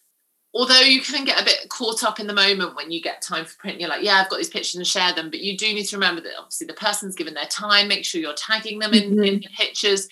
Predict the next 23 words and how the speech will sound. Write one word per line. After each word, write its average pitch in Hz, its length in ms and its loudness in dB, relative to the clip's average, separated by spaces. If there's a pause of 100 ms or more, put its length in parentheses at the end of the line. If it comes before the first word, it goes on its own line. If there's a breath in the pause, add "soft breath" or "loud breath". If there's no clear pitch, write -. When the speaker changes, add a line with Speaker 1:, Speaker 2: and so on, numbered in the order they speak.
(300 loud breath)
Speaker 1:
Try 302 300 4
and, 294 280 4
if 285 160 2
at 277 100 0
some 294 240 -2
point 262 260 -6
you've 208 220 -10
got 240 300 0 (220)
the 196 100 -4
funds 226 480 0
to 269 100 -8
pay 254 260 0
for 247 80 -12
some - 160 -10
pictures, - 320 -8
try 160 180 -6
and 156 80 -8
go 165 100 -4
back 247 240 2
and 269 120 -6
use 262 260 -4
them 240 360 -2
and, 170 280 -10